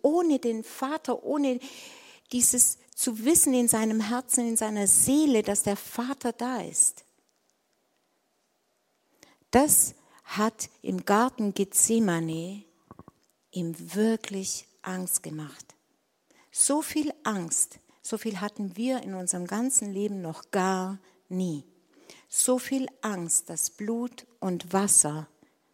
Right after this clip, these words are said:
aus ihm herauskam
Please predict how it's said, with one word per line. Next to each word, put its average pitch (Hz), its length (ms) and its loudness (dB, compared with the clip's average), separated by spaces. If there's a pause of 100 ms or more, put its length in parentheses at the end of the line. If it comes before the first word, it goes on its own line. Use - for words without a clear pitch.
(880)
aus 175 420 0
ihm 170 200 -4
herauskam 156 840 -4